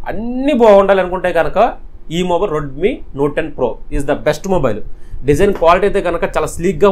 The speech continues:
ఉంటుంది, కెమెరా క్వాలిటీ అయితే కనుక సిక్స్టీ ఫోర్ కెమెరాతో వస్తుంది, సెవెన్ థర్టీ టూ గేమింగ్ ప్రాసెసర్తో వస్తుంది, ఫుల్ హెచ్ ప్లస్ సూపర్ డిస్ప్లేతో వస్తుంది, బ్యాటరీ బ్యాకప్ మనకి ఫైవ్ థౌజండ్ ఎంఏహెచ్ బ్యాటరీతో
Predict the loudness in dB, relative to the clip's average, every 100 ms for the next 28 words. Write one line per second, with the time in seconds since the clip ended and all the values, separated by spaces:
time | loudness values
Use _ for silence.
0 | 2 -2 -4 -4 -4 -4 -6 -6 -6 -2
1 | 2 2 2 0 2 0 -2 -4 -4 -4
2 | -2 -2 0 0 -2 -4 -6 -6 -8 -8
3 | -6 -4 -2 -2 -2 -4 -2 -2 -2 -4
4 | -4 -4 -2 -2 -4 -6 -6 -8 -8 -8
5 | -6 -2 -2 -2 -6 -4 -2 -2 -4 -4
6 | -2 0 0 -2 -10 -8 -8 -8 -8 -8
7 | -4 2 2 2 0 0 0 -2 0 -2
8 | -2 -4 -6 -4 -6 -4 -4 -4 -2 0
9 | 2 2